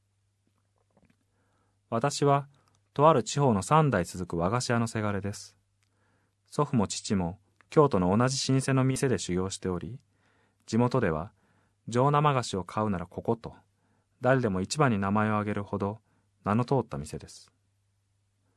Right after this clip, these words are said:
私が成人する頃には、県内外に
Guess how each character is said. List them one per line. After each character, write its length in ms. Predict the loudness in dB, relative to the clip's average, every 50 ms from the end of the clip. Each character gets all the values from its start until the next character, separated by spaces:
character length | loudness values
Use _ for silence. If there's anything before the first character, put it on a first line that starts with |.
| _ _ _ _ _ _ _
私 280 | -4 -2 -2 0 0 -2
が 80 | -2 -2
成 200 | 0 0 0 0
人 180 | 0 0 -2 0
す 100 | 0 -2
る 100 | -2 0
頃 180 | 0 0 0 0
に 100 | -2 -4
は、 200 | -6 -8 -10 -12 _ _ _ _ _ _ _ _ _ _
県 240 | -2 0 2 2 4
内 200 | 4 4 2 2
外 180 | 2 0 -2 -2
に 240 | -4 -4 -6 -8